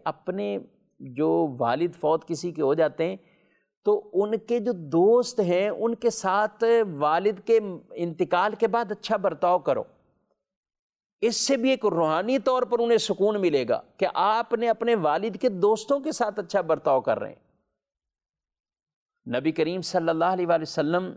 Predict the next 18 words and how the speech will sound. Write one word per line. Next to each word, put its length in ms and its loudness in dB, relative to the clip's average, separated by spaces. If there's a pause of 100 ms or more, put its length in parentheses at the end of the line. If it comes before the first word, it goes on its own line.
(120)
مدینہ 440 -2 (120)
پاک 260 -2
میں 120 -2
جانور 400 0
جب 280 -2
ذبح 260 0
فرمایا 340 -2
کرتے 280 -6
تھے 120 -12
تو 80 -10
اس 120 -12
کا 100 -6
گوشت 580 0
بی 200 -4
بی 160 -8
خدیجہ 480 -4
رضی 260 0
اللہ 340 -2